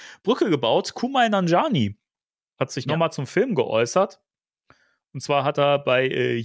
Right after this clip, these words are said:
Speaker 1: U P E, äh, ein Interview, äh, geführt. Also er hat's nicht geführt, es wurde mit ihm geführt, natürlich.
Speaker 2: Bei U P E?
Speaker 1: Ja, keine Ahnung, was, was das ist. Äh,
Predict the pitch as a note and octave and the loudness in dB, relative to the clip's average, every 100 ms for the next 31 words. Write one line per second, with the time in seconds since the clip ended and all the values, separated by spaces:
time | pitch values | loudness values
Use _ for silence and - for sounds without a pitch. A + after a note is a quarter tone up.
0 | C#3 A#3 - E3 E3+ A3+ C4+ A#2 _ _ | 0 0 0 -6 -2 -2 0 -2 _ _
1 | _ _ _ _ _ _ _ _ _ _ | _ _ _ _ _ _ _ _ _ _
2 | _ - - A2+ A#2+ A2+ - G#2+ A2 A2+ | _ -12 -2 2 4 2 0 -2 -2 -4
3 | A#2 - _ - B3+ D#3+ B2 B2 F3 _ | -8 -14 _ -4 0 2 2 2 0 _
4 | _ - C3+ B2 B2+ - E3+ - - _ | _ -4 -2 0 -2 0 0 -2 -18 _
5 | - G2+ G#2+ G#2 - - C3 - B2+ - | -6 -2 0 -2 -6 -8 -10 -2 -2 0
6 | C3+ C3+ - A#2 A2+ C3 D3+ F3 G3+ G3+ | -2 -2 0 0 0 0 0 2 0 0
7 | - F3+ - G3 G#3 - - - - - | -4 -6 -4 -2 -2 -4 -20 -20 -20 -20
8 | - - _ _ _ - F2 D#2 F2+ - | -20 -20 _ _ _ -18 -16 -10 -10 -8
9 | - C3+ D#3+ G#2 G2 F#2 F#2 - - F#2+ | -8 -6 -6 -6 -4 -2 -4 -10 -10 -8
10 | F#2+ F#2+ _ _ _ - A2 - G#2 G2+ | -8 -14 _ _ _ -12 -12 -10 -10 -10
11 | G2+ G2+ - _ _ - A2 G#2+ G#2+ | -12 -14 -18 _ _ -10 -6 -6 -8